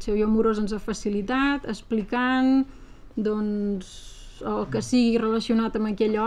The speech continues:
obra, la seva visió en aquell moment. Vull dir que a vegades és més interessant la nota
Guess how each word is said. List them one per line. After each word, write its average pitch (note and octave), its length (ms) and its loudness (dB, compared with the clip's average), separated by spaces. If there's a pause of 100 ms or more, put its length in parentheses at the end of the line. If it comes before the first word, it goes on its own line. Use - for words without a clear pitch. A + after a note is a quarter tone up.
(120)
obra, B3 200 0
la A3+ 140 0
seva A3+ 260 2
visió A3 540 2
en A#3 120 0
aquell G#3+ 300 0
moment. A#3+ 600 2
Vull A3+ 120 2
dir A3+ 120 2
que A#3+ 80 -2
a A#3 40 0
vegades C4 400 0
és C4+ 80 0
més C4+ 160 4
interessant A3 720 0
la A3 200 2
nota C4+ 420 0